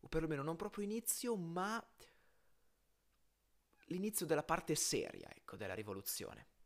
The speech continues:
Il popolo di Parigi si afferma, si afferma come nuova potenza in gioco.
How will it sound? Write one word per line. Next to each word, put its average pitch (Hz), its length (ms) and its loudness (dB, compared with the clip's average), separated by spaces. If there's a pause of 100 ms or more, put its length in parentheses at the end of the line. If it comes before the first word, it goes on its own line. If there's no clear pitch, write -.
(1300)
Il 147 220 2
popolo 175 480 6
di 135 140 2
Parigi 131 400 2
si - 180 2
afferma, - 580 -4 (500)
si - 240 4
afferma 175 600 2
come 135 300 0
nuova 147 380 4
potenza 117 460 0
in 117 120 -4
gioco. - 540 -6